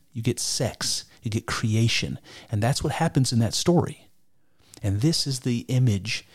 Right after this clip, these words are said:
that Carl Jung likes. And I can't help but agree. I, not, I'm not saying I totally understand it, but I, it's, I'm very intrigued by that. It resonates with me in a way that it's hard for me to describe,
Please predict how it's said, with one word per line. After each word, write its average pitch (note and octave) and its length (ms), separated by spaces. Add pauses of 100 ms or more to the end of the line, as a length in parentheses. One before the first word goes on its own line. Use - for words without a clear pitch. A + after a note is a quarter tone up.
(240)
that A2 200
Carl A2+ 260
Jung A#2 420
likes. - 640 (100)
And A2 120
I D3+ 360 (480)
can't - 340
help - 240
but G#2+ 120
agree. A#2 500
I, C#3+ 280 (380)
not, C#3 220
I'm D#3+ 60
not G3+ 160
saying F#3 240
I D3 60
totally D3+ 360
understand B2+ 580
it, - 160 (360)
but G#2+ 100
I, G#2 180
it's, A#2+ 200 (140)
I'm A#2+ 160
very D3 580
intrigued A2 440
by D#2+ 140
that. C2+ 220
It - 60
resonates B2 540
with A2+ 140
me G#2 140
in G2 80
a G#2 60
way G#2 200
that G2 220
it's - 100
hard A#2 320 (200)
for - 160
me A2+ 120
to - 100
describe, A#2+ 600